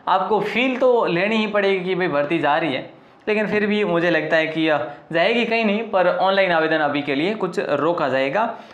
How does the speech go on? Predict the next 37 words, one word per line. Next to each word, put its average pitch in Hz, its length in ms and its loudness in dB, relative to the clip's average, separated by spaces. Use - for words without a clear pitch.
और 180 80 0
अब 180 140 0
वापस 208 440 2
कब 220 140 2
शुरू 208 200 0
होंगे? 196 360 0
अब 156 80 0
देखो, 185 200 0
एक 170 140 0
बात 202 180 2
और 220 140 4
है, 175 60 2
बताऊँ 233 260 2
आपको, 139 420 -2
आप 190 220 2
नई 185 200 2
भर्ती 143 340 -2
तो 269 140 2
नहीं 269 140 4
निकाल 202 300 0
सकते - 260 -4
अब, 104 220 -2
ठीक - 160 -4
है, 135 140 -2
ये 156 120 2
बोर्ड 175 340 0
नई 196 240 2
भर्ती 123 320 -2
तो 247 140 0
नहीं 240 160 0
निकाल 170 300 0
सकती, 208 400 -6
लेकिन 175 360 -4
इसी 269 260 2
भर्ती 185 340 2
में 208 220 0
आपको 208 640 -2